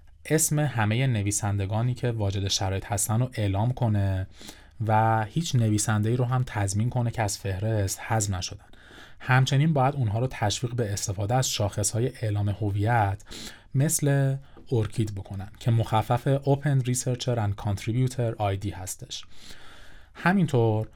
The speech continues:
باید درخواست بکنن که از میزان مشارکت هر نویسنده یک شرح تفصیلی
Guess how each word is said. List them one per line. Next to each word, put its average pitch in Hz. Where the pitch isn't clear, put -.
باید 120
درخواست 113
بکنن 104
که 113
از 135
میزان 143
مشارکت 123
هر 127
نویسنده 104
یک 165
شرح 131
تفصیلی 104